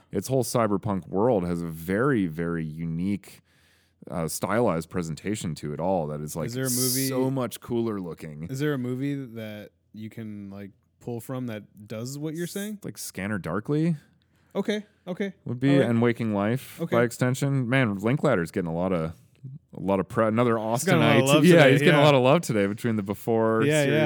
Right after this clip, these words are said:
Speaker 2: yeah.
Speaker 1: and now this stuff. But, but yeah, I mean, that, you know, that would be, uh, one example for sure
Speaker 2: Okay.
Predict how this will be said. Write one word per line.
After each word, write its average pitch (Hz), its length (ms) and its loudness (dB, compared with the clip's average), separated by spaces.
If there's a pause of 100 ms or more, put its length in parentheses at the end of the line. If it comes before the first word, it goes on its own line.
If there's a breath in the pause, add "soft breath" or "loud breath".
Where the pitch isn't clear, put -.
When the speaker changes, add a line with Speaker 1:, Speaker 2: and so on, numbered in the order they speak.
Speaker 2:
yeah. - 40 -2
Speaker 1:
and 104 100 -4
now 101 140 -4
this 107 180 -6
stuff. 95 300 -6
But, 104 220 0 (340 loud breath)
but 139 100 2
yeah, 196 140 4
I 117 100 2
mean, 110 140 0
that, 113 280 0
you 117 80 -2
know, 113 140 2
that 107 220 2
would 107 140 -2
be, 98 380 2
uh, 90 360 -2
one 113 340 -2
example 98 680 -6
for 104 180 -4
sure 90 280 -2
Speaker 2:
Okay. 117 200 -4